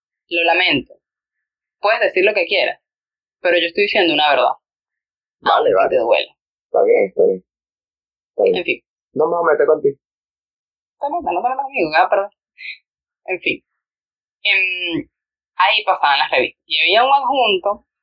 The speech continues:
Speaker 1: que es, un adjunto es un doctor serio, grande, que ya es tiene su posgrado y es el que manda, en verdad.
Speaker 2: Que ya vamos para allá.
Speaker 1: Ya vamos para allá. Este, entonces hay un adjunto que a él le gustaba preguntarle bastante a los internos. Y vainas místicas, porque es que hay adjuntos y adjuntos.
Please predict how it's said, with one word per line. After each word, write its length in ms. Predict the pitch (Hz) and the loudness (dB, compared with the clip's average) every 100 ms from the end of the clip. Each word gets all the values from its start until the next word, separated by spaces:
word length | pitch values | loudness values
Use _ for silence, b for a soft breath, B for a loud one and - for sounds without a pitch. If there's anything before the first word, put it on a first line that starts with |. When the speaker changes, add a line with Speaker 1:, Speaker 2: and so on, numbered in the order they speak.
| _ _ | _ _
Speaker 1:
que 340 | 165 143 139 135 | -4 -2 -2 -4
es, 140 | - - | -8 -8
un 120 | 170 | -2
adjunto 460 | 175 208 240 254 233 | -2 0 -2 2 2
es 140 | 175 | 2
un 140 | 185 | -4
doctor 480 | 190 190 208 214 233 | -8 -4 0 0 -2
serio, 400 | - 165 151 160 | -2 0 0 0
grande, 320 | 175 190 240 247 | 2 2 2 0
que 140 | 165 | -2
ya 100 | 143 | 0
es 320 | 139 147 151 _ _ _ _ | 0 -2 -8 _ _ _ _
tiene 220 | 165 156 | -4 -4
su 120 | 170 - | -4 -4
posgrado 460 | 139 170 233 269 | 0 4 4 4
y 40 | 220 | 2
es 100 | 170 | 0
el 100 | 165 | 0
que 80 | |
manda, 260 | 143 131 127 | 0 0 -2
en 60 | 131 | -4
verdad. 220 | - - _ _ _ _ | -4 -6 _ _ _ _
Speaker 2:
Que 160 | - 95 | -2 2
ya 100 | 92 | 4
vamos 160 | 98 135 | 4 2
para 120 | 110 | 2
allá. 120 | 87 - _ _ _ _ _ _ _ _ | 2 0 _ _ _ _ _ _ _ _
Speaker 1:
Ya 200 | - 151 | -4 0
vamos 140 | 143 143 | 2 0
para 120 | 120 | -4
allá. 80 | - _ _ _ _ | -8 _ _ _ _
Este, 460 | 180 190 - 180 - | -4 -4 -2 -2 -2
entonces 260 | 208 247 311 | -4 -4 -4
hay 100 | 311 | -4
un 80 | |
adjunto 440 | 320 320 320 285 285 | -4 -4 -4 -4 -2
que 60 | 226 | 0
a 80 | 220 | 2
él 60 | |
le 80 | 247 | 2
gustaba 340 | 269 269 269 | 2 2 2
preguntarle 400 | 262 233 233 240 | 4 2 2 4
bastante 460 | 254 - 247 - - | 4 2 0 2 2
a 20 | |
los 120 | 285 | 2
internos. 460 | 175 - 302 156 - _ _ _ _ _ | 0 -2 -2 -2 -4 _ _ _ _ _
Y 60 | 220 | 0
vainas 320 | 175 160 208 | 2 2 0
místicas, 460 | 262 269 - - - | -2 -4 -6 -4 -4
porque 140 | - | -6
es 60 | - | -6
que 80 | 262 | -2
hay 140 | 262 | 0
adjuntos 280 | 247 277 269 233 | -2 -4 -2 0
y 60 | |
adjuntos. 380 | - 160 156 | 2 2 2